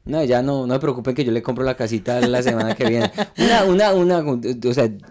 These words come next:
Speaker 1: totalmente estúpido. Y ya obvia-, obviamente la segunda vez que me monté me fue como un culo,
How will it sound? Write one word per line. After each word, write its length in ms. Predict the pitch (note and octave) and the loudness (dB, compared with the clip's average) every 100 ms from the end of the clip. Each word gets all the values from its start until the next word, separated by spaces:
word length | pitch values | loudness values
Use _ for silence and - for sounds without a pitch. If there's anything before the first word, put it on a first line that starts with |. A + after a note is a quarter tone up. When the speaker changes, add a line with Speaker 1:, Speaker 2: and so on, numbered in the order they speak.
| - - | -14 -6
Speaker 1:
totalmente 920 | A#2+ C3+ D3+ D3 C#3 C#3+ C#3 C3+ C3 | -2 0 0 -2 0 0 2 2 0
estúpido. 480 | - C#3 G2+ E2+ - _ - - - _ _ _ _ _ _ - | 0 -2 0 -6 -8 _ -20 -20 -20 _ _ _ _ _ _ -8
Y 100 | A2 | -4
ya 140 | G#2+ | -2
obvia-, 200 | A2 A#2 | 0 0
obviamente 340 | A2 A2 G#2+ A2+ | 0 0 0 0
la 140 | A2 | 0
segunda 240 | A2 G2+ G2 | -2 -2 -2
vez 120 | G2+ | -2
que 80 | A#2+ | -2
me 80 | A#2 | -2
monté 360 | G2+ F2+ B2 | -4 -4 -6
me 120 | B2 | -6
fue 160 | F#2 F2+ | -8 -8
como 140 | G2 | -6
un 60 | G2 | -6
culo, 580 | - G2+ G2 G2 G2 | -4 0 0 0 -2